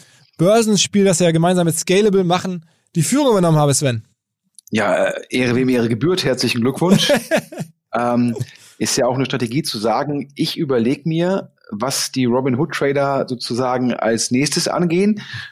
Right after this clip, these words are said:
Speaker 2: Und dann reite ich sozusagen, ich gehe da vorher rein und reite dann mit den Robinhood-Tradern die Welle.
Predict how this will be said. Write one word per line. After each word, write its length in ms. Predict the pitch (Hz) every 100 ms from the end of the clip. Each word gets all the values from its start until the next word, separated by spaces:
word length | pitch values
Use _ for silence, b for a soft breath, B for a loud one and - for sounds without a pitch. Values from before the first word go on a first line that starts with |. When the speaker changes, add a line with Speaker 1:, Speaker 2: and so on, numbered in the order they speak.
| B
Speaker 2:
Und 160 | - 135
dann 120 | 139
reite 420 | 131 120 165 -
ich 160 | 180 -
sozusagen, 680 | 170 - - 147 135 139 -
ich 140 | -
gehe 80 | 151
da 100 | 135
vorher 400 | - 165 185 175
rein 220 | 175 196
und 160 | - 139
reite 280 | 117 127 147
dann 180 | 147
mit 80 | 143
den 120 | 143
Robinhood-Tradern 760 | 135 139 127 170 - 170 160 139
die 160 | 127 123
Welle. 320 | 156 214